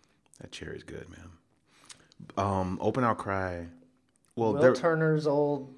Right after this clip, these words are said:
Speaker 2: spot.
Speaker 1: Yeah, I think the founder went the first year or two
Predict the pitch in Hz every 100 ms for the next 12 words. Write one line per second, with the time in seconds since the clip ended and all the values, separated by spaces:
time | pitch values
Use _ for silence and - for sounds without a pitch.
0 | - - - 135 113 120 139 - 92 90
1 | 85 82 80 95 80 - - _ _ _
2 | _ _ _ _ - _ _ 107 - 113
3 | 120 120 117 110 107 104 - _ _ _
4 | - 87 90 90 92 104 95 - 104 101
5 | 90 95 98 - - 80 80